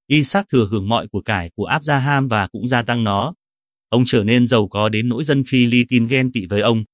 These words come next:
Vì điều này, Jacob đã quen với việc ở xung quanh một điền trang phát đạt với nhiều tôi tớ và các hoạt động kinh doanh để tham gia.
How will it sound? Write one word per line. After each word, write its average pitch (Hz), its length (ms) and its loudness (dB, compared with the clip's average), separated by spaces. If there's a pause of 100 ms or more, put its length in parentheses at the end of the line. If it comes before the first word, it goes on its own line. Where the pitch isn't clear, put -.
(600)
Vì 123 160 6
điều 127 160 4
này, 110 260 2 (380)
Jacob 143 340 0
đã 147 100 -6
quen 143 300 0
với 131 120 0
việc 147 140 -2
ở 98 120 -4
xung 135 260 0
quanh 127 240 2
một 98 140 -6
điền 101 180 2
trang 113 260 0
phát 156 180 -4
đạt 117 220 -2
với 104 140 -2
nhiều 123 220 2
tôi 110 140 -4
tớ 110 240 0
và 147 120 -2
các 156 160 -8
hoạt 113 180 -2
động 92 200 -6
kinh 113 220 2
doanh 113 260 0
để 92 160 -4
tham 104 220 -4
gia. 104 300 -2